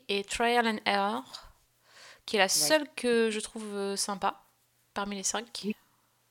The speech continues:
Speaker 1: Je sais
Speaker 2: Qui
Speaker 1: pas
Speaker 2: était
Speaker 1: si
Speaker 2: très,
Speaker 1: c'est ton
Speaker 2: très
Speaker 1: cas.
Speaker 2: bien.
Speaker 1: Qui était
Speaker 2: Absolument.
Speaker 1: chouette, hein, les deux saisons, euh... Ah, j'ai vu que la première, moi, je crois.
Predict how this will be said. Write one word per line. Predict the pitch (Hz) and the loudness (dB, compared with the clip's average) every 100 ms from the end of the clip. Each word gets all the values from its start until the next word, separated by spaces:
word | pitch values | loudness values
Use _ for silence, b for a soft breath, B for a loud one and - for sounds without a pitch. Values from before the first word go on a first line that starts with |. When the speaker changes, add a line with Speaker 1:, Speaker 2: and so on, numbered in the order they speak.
| _ | _
Speaker 1:
Je | - | -2
sais | |
Speaker 2:
Qui | 202 | 0
Speaker 1:
pas | |
Speaker 2:
était | 202 | 2
Speaker 1:
si | 208 | 0
Speaker 2:
très, | - | 0
Speaker 1:
c'est | |
ton | 233 208 | 0 0
Speaker 2:
très | |
Speaker 1:
cas. | 180 180 | 0 0
Speaker 2:
bien. | 180 | -4
Speaker 1:
Qui | - _ _ _ _ - _ _ 196 | -8 _ _ _ _ -20 _ _ 0
était | 190 | 4
Speaker 2:
Absolument. | 226 208 185 | 6 8 6
Speaker 1:
chouette, | 160 | 4
hein, | 202 202 | 2 0
les | 196 | -2
deux | 185 233 | 2 2
saisons, | - 226 208 233 233 | 2 0 -2 -6 -6
euh... | 208 185 180 175 170 196 _ _ _ - | -6 -6 -8 -10 -12 -16 _ _ _ -2
Ah, | 220 | 2
j'ai | 220 | 2
vu | 247 | 2
que | 320 | 0
la | 285 | 0
première, | - 214 185 | 0 -2 -4
moi, | 185 | -6
je | |
crois. | 185 - | -6 -6